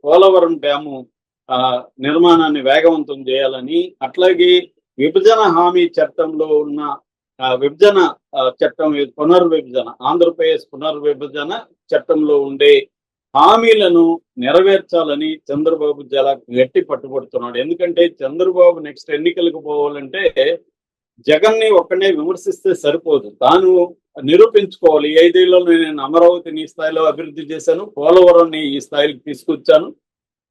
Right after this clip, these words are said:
ఆంధ్రప్రదేశ్ పునర్విభజన చట్టానికి సంబంధించిన హామీల్లో ఈ హామీలు నేను నెరవేర్చాను అనేది చెప్పుకోవాల్సిన అవసరం చంద్రబాబుకు ఉంది. దానికి కేంద్రం సపోర్ట్ లా-,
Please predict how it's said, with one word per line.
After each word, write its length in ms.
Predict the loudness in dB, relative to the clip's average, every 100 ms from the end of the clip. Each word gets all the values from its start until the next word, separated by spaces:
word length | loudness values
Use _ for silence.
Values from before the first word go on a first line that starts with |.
| 0
ఆంధ్రప్రదేశ్ 640 | 2 4 2 4 4 2 _ 0
పునర్విభజన 520 | 2 4 2 2 0
చట్టానికి 420 | 0 0 -4 -4
సంబంధించిన 460 | -8 -6 -6 -6 -4
హామీల్లో 680 | 2 2 4 4 6 4
ఈ 240 | 4 2 2
హామీలు 420 | 0 0 0 0
నేను 140 | -6
నెరవేర్చాను 640 | -4 2 4 2 0 -2 -2
అనేది 260 | -8 -12 -10
చెప్పుకోవాల్సిన 640 | -12 -4 2 2 2 -4 -10
అవసరం 640 | -10 -6 -4 -2 -4 -4 -4
చంద్రబాబుకు 560 | 0 2 4 2 -4
ఉంది. 220 | -18 -18 -20 _ _ _ _
దానికి 380 | 0 2 2 0
కేంద్రం 480 | 2 2 2 0 -2
సపోర్ట్ 420 | -4 2 2 4
లా-, 240 | 2 2